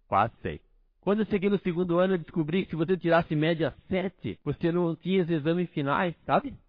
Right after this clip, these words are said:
Aí o que que eu fazia? Estudava só pra tirar sete. E quando, aí me formei na minha primeira profissão, mecânico ajustador. Eu me formei como mecânico, já tinha uma profissão. Quando eu tava me formando, surgiu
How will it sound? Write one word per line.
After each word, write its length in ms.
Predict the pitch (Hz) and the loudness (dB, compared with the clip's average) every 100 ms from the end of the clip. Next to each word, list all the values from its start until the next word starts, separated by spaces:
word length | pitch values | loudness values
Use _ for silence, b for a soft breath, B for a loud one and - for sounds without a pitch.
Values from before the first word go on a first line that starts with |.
| _ - | _ -2
Aí 140 | 143 | -2
o 20 | |
que 120 | 196 | 0
que 60 | 165 | -2
eu 40 | |
fazia? 480 | 175 165 156 214 240 - | 0 0 2 2 2 -2
Estudava 500 | 165 156 160 170 156 | -4 0 4 4 2
só 180 | 180 | 2
pra 100 | 175 | 0
tirar 240 | - 165 165 | 0 0 0
sete. 460 | 147 127 - - - _ _ | 0 -2 -4 -16 -18 _ _
E 80 | 180 | -8
quando, 300 | 240 269 233 - | -2 -4 -2 -2
aí 200 | 247 262 | 0 2
me 160 | 262 | 2
formei 420 | 220 240 233 247 254 | 0 -2 -2 -2 -2
na 100 | 247 | 0
minha 180 | 240 | 0
primeira 400 | 233 220 226 240 | 0 0 0 0
profissão, 540 | 220 214 - 170 123 92 _ _ _ | 0 -2 0 0 0 -4 _ _ _
mecânico 640 | 131 147 - 208 226 226 | -4 -4 0 0 0 0
ajustador. 640 | 196 175 - 175 170 139 92 - _ _ _ _ _ _ _ _ - | 0 -2 0 0 2 0 -4 -18 _ _ _ _ _ _ _ _ -4
Eu 140 | - 233 | 0 2
me 80 | |
formei 280 | 208 220 226 | 2 2 2
como 200 | 220 220 | 2 2
mecânico, 680 | 220 180 214 233 240 392 - - | 2 2 0 2 0 0 -2 -4
já 160 | 180 202 | 0 0
tinha 180 | 160 156 | 2 0
uma 100 | 156 | 2
profissão. 640 | 175 190 - 220 370 247 _ - | 0 -2 0 0 0 -6 _ -4
Quando 160 | 233 240 | -2 -2
eu 60 | |
tava 340 | - 247 254 233 | 0 2 4 2
me 120 | 226 | 0
formando, 540 | - 196 180 208 220 | 0 0 2 2 2
surgiu 500 | - 175 156 196 196 | 2 0 2 2 0